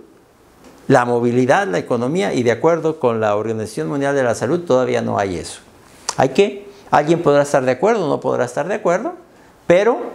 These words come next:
todavía no tiene ese requisito y debemos tomar las cosas con ecuanimidad, con calma. ¿Hay vacunas? Sí hay vacunas. De hecho, los que nacimos antes de mil novecientos setenta y dos tenemos una vacuna,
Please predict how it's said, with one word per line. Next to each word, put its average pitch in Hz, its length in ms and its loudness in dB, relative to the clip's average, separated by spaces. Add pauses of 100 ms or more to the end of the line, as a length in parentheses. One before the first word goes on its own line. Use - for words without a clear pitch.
(160)
todavía 151 560 2
no 131 180 2
tiene 120 440 -4
ese 110 240 0
requisito 165 640 0
y 147 60 2
debemos 110 440 0
tomar 104 260 -2
las 110 200 -2
cosas 123 480 -4 (480)
con 135 180 2
ecuanimidad, 151 720 2 (460)
con 90 160 -2
calma. 92 360 -2 (1600)
¿Hay 165 120 4
vacunas? 180 440 2
Sí 165 160 4
hay 135 100 4
vacunas. 120 540 -4 (260)
De 160 80 4
hecho, 190 200 2
los 156 180 -2
que 143 80 0
nacimos 170 380 -4
antes 175 140 -4
de 170 80 2
mil 165 120 -2
novecientos 156 360 -2
setenta 123 320 2
y 117 40 2
dos 165 160 0
tenemos 120 360 -2
una 110 140 2
vacuna, 131 380 -2